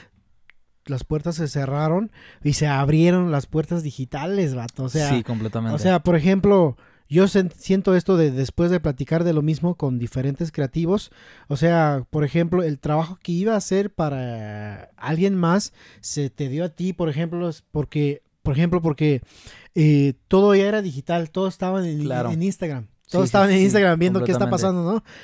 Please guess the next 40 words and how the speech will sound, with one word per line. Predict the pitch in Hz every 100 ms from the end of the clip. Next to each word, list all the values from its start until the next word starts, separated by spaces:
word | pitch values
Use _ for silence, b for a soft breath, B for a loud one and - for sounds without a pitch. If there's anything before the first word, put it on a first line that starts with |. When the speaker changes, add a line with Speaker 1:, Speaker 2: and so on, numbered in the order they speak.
| B B
Speaker 1:
Y | 147
ya, | 170 175 165 151 143
por | - 151
ejemplo, | 151 160 160 160
te | 160
vieron | 156 196 226 233 220
y, | 170 180
"Ah, | 214 226
pues | 196 170
le |
vamos | 165 190
a | 185
dar | 185
la |
chamba | 170 180 170
a |
este | -
cuate". | 160 135 -
Entonces, | 135 156 165 -
todo | 196 220
se | 214 175
trabajó | 156 147 139 190
así. | 180 185 208 B B B
Speaker 2:
Ajá. | 135 117 175
Speaker 1:
Y, |
y, | 175 185 175 170 _
y | 185 175
en | 185
mi | 170
caso, | 160 202 208 226 277 - _
pues | 156 151
venía, | 156 156 185 190 147 b b b b
me | 139
mudé | 143 143 170
a | 202
la |
Ciudad | 175 151
de | 165
México, | 165 170 180 185 185 _ _
eh, | -